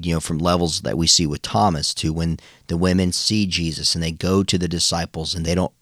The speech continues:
believe their account. And then Peter and John run to the empty tomb, and John believes when he sees the empty tomb and the garments folded at the edge of the tomb side. And Peter doesn't. He's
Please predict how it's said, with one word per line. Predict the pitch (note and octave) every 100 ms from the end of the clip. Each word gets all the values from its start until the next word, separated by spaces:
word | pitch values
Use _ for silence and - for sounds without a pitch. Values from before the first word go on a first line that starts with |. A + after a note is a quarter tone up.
| -
believe | F2+ F#2+ A2 G2+
their | F2+ E2
account. | D#2 - D2+ C2+ - -
And | D#2 D#2
then | E2
Peter | - F2+ F#2
and | F2+
John | F2+ F2+
run | D#2+ F2+ G#2+ A2+ A2+ -
to | - F2
the | E2+ -
empty | F#2 E2+ D#2+
tomb, | - D#2+ D2
and | C#2+ - _ _ _
John | - F#2 G2+
believes | F#2+ F#2 G2+ B2 A#2+ F#2
when | F#2
he | F2+
sees | - F2
the | E2+
empty | E2+ D#2+
tomb | D#2+ E2 D#2+
and | D#2+
the | D2+ - _ _
garments | F#2 F#2 F#2 -
folded | - F#2 F2 D#2+ D2 - - - - _
at | E2
the | D#2+ -
edge | F2 E2 D#2+ - - - _
of | - E2
the | D#2+
tomb | - F2+ E2+ D#2+
side. | - D2+ D2 D2
And | D2+ D2+ - _ _ _
Peter | - G2 G#2
doesn't. | G#2 B2+ F2+ D#2
He's | F2 E2